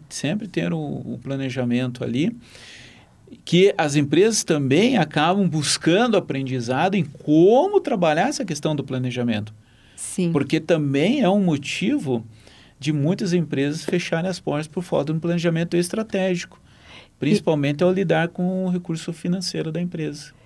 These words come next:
Speaker 2: E o planejamento estratégico, ele recai na sua fala anterior, que é justamente, se ele é bem elaborado e bem implementado, seguido, ele vai auxiliar muito na mitigação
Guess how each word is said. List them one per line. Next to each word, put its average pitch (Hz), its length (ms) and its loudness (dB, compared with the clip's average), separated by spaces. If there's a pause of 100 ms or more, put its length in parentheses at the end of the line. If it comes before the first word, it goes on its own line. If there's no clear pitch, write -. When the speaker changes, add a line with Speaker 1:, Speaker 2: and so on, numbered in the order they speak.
(120)
Speaker 2:
E 214 80 2
o 320 60 2
planejamento 214 540 2
estratégico, 208 920 -2
ele 226 180 4
recai 226 520 2
na 254 120 2
sua 254 300 2
fala 247 340 2
anterior, 277 540 2 (360)
que 220 140 2
é 214 140 6
justamente, 233 920 2
se - 220 -2
ele 233 140 6
é 220 60 6
bem 233 180 4
elaborado 202 640 4
e 175 40 4
bem 202 240 4
implementado, 202 880 2
seguido, 202 680 2 (380)
ele 220 320 4
vai 226 440 2
auxiliar 240 580 2
muito 262 520 2
na 226 160 4
mitigação 285 1120 2